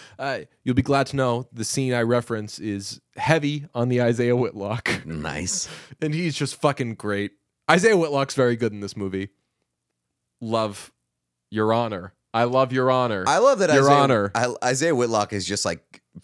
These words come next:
Speaker 2: just really finding his home being in absurd things.
Speaker 1: Do you know what that was that I just did?
Speaker 2: Your Honor. Your
Speaker 1: Yeah.
Speaker 2: Honor.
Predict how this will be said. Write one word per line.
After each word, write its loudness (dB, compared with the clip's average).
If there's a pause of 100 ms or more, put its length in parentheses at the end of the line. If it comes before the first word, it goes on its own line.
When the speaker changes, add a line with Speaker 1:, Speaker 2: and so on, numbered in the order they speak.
(120)
Speaker 2:
just -2
really 0
finding 0
his -4
home -6
being -8
in -8
absurd -6
things. -10
Speaker 1:
Do 4
you 8
know 6
what 0
that 2
was -2
that 2
I 2
just -6
did? -2 (300)
Speaker 2:
Your -2
Honor. -2 (280)
Your 2
Speaker 1:
Yeah. 0
Speaker 2:
Honor. -4